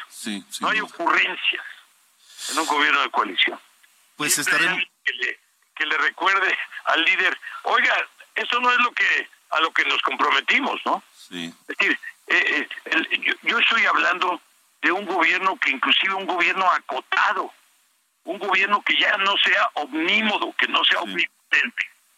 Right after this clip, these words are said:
Speaker 2: ¿no? Ese es el proyecto de gobierno de, del, del que estamos hablando, del que estamos buscando, y donde efectivamente el, el gobierno proponga y el Congreso disponga, e inclusive que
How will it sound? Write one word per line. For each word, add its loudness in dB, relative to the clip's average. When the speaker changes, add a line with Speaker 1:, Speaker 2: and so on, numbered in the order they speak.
Speaker 2:
¿no? -2
Ese 2
es -4
el -2
proyecto 2
de 0
gobierno 0
de, 2
del, 0
del 0
que 0
estamos 2
hablando, 2
del -2
que 0
estamos 0
buscando, 0
y -2
donde 2
efectivamente 0
el, 2
el 0
gobierno 0
proponga 0
y -2
el 0
Congreso 0
disponga, 0
e 0
inclusive 0
que 0